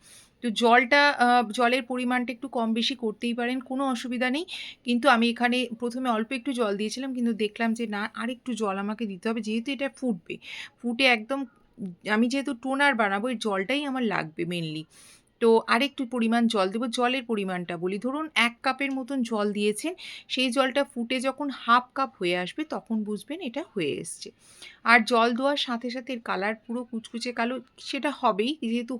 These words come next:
হলুদটা পুরো পুড়ে গেছে, পেঁয়াজটা, পেঁয়াজের খোসাটা পুরো পড়েনি, কিন্তু অনেকটাই পুড়ে গেছে। আর এই, এই যখন ফুটতে শুরু করবে, এই আয়রনের সাথে মিশে গিয়ে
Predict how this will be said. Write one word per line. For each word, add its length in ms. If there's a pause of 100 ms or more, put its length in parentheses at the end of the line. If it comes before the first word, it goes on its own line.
হলুদটা 400
পুরো 220
পুড়ে 340
গেছে, 260
পেঁয়াজটা, 540 (400)
পেঁয়াজের 340
খোসাটা 500
পুরো 320
পড়েনি, 540
কিন্তু 440
অনেকটাই 420
পুড়ে 340
গেছে। 300 (500)
আর 200 (140)
এই, 380
এই 220
যখন 340
ফুটতে 360
শুরু 220
করবে, 320
এই 160
আয়রনের 480
সাথে 300
মিশে 340
গিয়ে 200